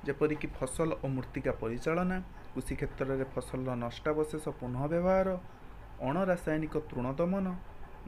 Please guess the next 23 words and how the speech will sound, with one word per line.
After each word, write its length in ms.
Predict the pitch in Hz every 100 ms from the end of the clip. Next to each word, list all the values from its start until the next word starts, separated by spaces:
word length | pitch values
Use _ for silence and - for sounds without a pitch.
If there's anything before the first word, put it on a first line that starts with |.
| -
ଘରୋଇ 300 | 127 151 156 123
ଦ୍ରବ୍ୟ 300 | 127 120 147 165 -
ଓ 20 | - -
ଶିଳ୍ପ 300 | 135 127 196 185
ବର୍ଜ୍ୟବସ୍ତୁର 580 | 151 143 135 127 - 147 -
ପୁନଃ 220 | 131 127 117
ବ୍ୟବହାର, 320 | 113 113 113 - - - - - - - - 135
ଜୈବିକ 340 | 127 135 135 131 117
ଖାଦ୍ୟ 300 | - 113 143 165
ସାର 140 | 196 233 254 - - - - - -
ଓ 20 | 170 247 131
ଜୈବ 240 | 120 120 269 - - -
କୀଟନାଶକ। 580 | - 120 107 - 113 - - -
ଆସନ୍ତୁ 280 | - 254 254 240
ଏବେ 120 | 208 156
ଜାଣିବା 300 | 139 139 135 143
ଜୈବ 180 | 151 156 233
କୃଷି 240 | 214 - 175
ପାଇଁ 140 | 127 170 156
କେତେକ 260 | - 139 196 135
ମୁଖ୍ୟ 240 | 127 - 202 -
ଚାଷ 140 | - -
ପଦ୍ଧତି, 340 | - - -